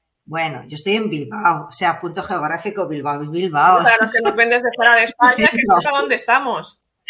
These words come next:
Speaker 1: Bueno, no estoy en el mismo Bilbao, estoy en Munguía, que es un pueblecito al lado de, al lado de Bilbao.
Speaker 2: Muy
Speaker 1: Ahí,
Speaker 2: bien.
Speaker 1: ahí está.
Speaker 2: Pues bueno, desde Badalona te damos la bienvenida al episodio.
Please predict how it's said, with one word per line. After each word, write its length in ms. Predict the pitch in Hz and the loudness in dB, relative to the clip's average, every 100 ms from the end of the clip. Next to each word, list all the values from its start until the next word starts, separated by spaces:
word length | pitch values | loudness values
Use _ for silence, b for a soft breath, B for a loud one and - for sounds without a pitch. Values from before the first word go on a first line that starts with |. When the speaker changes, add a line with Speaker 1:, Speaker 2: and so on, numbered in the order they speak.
| B 370 | B -6
Speaker 1:
Bueno, 240 | 180 175 175 | -4 -2 -2
no 60 | |
estoy 160 | 208 240 | 0 2
en 100 | 226 | 2
el 100 | 214 | 0
mismo 240 | 208 185 175 | 0 -2 -2
Bilbao, 320 | 165 139 143 | -2 -4 -6
estoy 260 | 139 175 | -6 -4
en 80 | 185 | -2
Munguía, 460 | 185 180 196 247 294 | -4 -4 -2 -2 -2
que 60 | |
es 100 | - | -6
un 100 | 180 | -10
pueblecito 640 | 175 165 160 175 170 196 170 | -8 -8 -8 -10 -6 0 2
al 140 | 156 | 2
lado 240 | 151 143 131 | 0 -4 -6
de, 320 | 131 127 120 | -8 -8 -8
al 80 | 147 | -2
lado 220 | 156 143 | -2 -2
de 60 | 123 | -6
Bilbao. 380 | 120 117 117 - _ | -12 -14 -16 -18 _
Speaker 2:
Muy 180 | 190 190 | -6 -6
Speaker 1:
Ahí, 40 | 170 | -4
Speaker 2:
bien. 220 | 151 151 | -4 -4
Speaker 1:
ahí 180 | 160 156 | -6 -6
está. 220 | 131 - - - | -8 -14 -20 -10
Speaker 2:
Pues 160 | 208 | -6
bueno, 200 | 196 220 | -4 -2
desde 300 | 214 214 208 | 0 0 0
Badalona 580 | 208 208 208 240 320 339 440 b b b | 0 2 2 2 0 0 -2 b b b
te 120 | 220 | -2
damos 260 | 220 226 226 | 0 0 0
la 80 | 208 | -2
bienvenida 500 | 180 170 175 196 190 | 0 -2 -2 2 2
al 60 | 175 | 0
episodio. 540 | 170 165 214 240 302 | -4 -6 -4 -2 -2